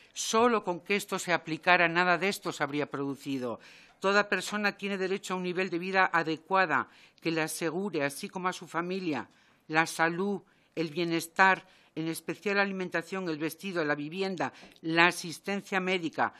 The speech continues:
los servicios sociales necesarios. Tiene asimismo derecho a los seguros en caso de desempleo, enfermedad, invalidez, viudez, vejez, otros casos de pérdidas de sus medios de subsistencia por circunstancias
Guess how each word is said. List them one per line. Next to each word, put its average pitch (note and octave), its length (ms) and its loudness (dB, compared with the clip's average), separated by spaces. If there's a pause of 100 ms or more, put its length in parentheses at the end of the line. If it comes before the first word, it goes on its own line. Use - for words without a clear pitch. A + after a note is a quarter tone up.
(160)
los F3 260 -2
servicios F#3 540 -4
sociales F#3 520 -2
necesarios. D#3 760 -6 (360)
Tiene G3+ 240 -2
asimismo G3+ 500 -4
derecho G3 540 -2 (240)
a E3 100 8
los F3 240 2
seguros F3+ 540 -2
en E3+ 100 -4
caso G3 260 0
de F#3+ 100 -2
desempleo, F3 600 -2 (300)
enfermedad, F3+ 880 4
invalidez, F3 920 0 (260)
viudez, F3+ 500 -2
vejez, E3 480 -4 (220)
otros G3+ 400 0
casos G#3 380 2
de F3+ 80 -2
pérdidas G3 840 0 (340)
de F#3 140 -2
sus E3+ 260 -10
medios G3 380 -2
de F#3+ 80 -6
subsistencia F#3+ 880 -4
por F3 100 0
circunstancias F#3 920 -2